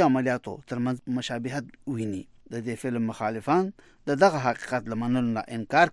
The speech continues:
کوي او دا خبره کوي چې کرملین په نورو هیوادونو کې د هغوی په وینا امپریالیستي عزایم او پلانونه نه لري.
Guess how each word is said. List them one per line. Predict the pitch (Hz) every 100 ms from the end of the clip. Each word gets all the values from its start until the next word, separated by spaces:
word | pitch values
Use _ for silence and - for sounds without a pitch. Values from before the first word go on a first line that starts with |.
| 175
کوي | 160 - -
او | 131 127 - 151
دا | 185 -
خبره | 120 120 110
کوي | 117 135 147 - -
چې | 131
کرملین | - 107 110 131 170 170 -
په | 147
نورو | 208 165
هیوادونو | 127 120 113 123 110
کې | 113 90 - _ _ -
د | 117
هغوی | 113 117 -
په | 120
وینا | 110 135 160 - 135
امپریالیستي | 120 117 110 101 - - 175 190 - 127
عزایم | 123 113 131 160
او | 123 -
پلانونه | 113 110 117 120 120 -
نه | 131 107
لري. | 95